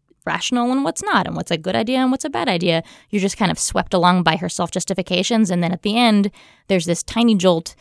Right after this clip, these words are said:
that reminds you that she really has had no idea what she's doing, and that's okay.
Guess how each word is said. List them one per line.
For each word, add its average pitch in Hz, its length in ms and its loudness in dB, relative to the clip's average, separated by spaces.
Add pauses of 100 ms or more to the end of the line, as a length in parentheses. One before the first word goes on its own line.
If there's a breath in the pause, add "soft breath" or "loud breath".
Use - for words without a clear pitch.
(240 soft breath)
that 185 140 4
reminds 175 480 2
you 190 120 0
that 170 160 0
she - 120 -2
really 175 300 0
has 165 200 -10
had 170 200 -4
no 170 200 0
idea 226 320 -2
what 254 140 -6
she's 240 220 -4
doing, 262 500 -2
and 185 180 -2
that's - 200 -6
okay. - 520 -8